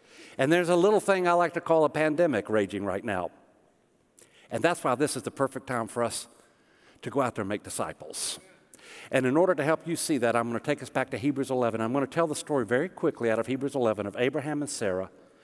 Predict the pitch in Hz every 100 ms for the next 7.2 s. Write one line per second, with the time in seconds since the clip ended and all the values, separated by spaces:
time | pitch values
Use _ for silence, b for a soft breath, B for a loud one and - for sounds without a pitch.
0 | B B - 113 139 147 135 147 135 -
1 | 131 156 139 131 131 127 - 139 113 -
2 | 117 123 113 139 156 - 143 117 104 101
3 | 98 104 - B B B B B B B
4 | 123 120 - 135 107 165 220 151 113 101
5 | 107 120 139 160 - 143 127 123 - 135
6 | 160 - 139 - - 123 113 92 120 131
7 | 139 -